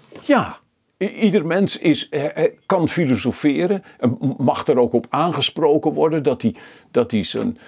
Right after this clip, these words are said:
dat hij, dat hij, dat hij over zijn leven nadenkt, eh, dat hij over de dingen in het, in, in, om hem heen nadenkt.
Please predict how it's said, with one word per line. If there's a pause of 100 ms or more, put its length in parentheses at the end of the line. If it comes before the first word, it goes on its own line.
(160)
dat
hij,
dat
hij,
dat
hij
over
zijn
leven
nadenkt,
eh,
dat
hij
over
de
dingen
in
het,
in,
in,
om
hem
heen
nadenkt.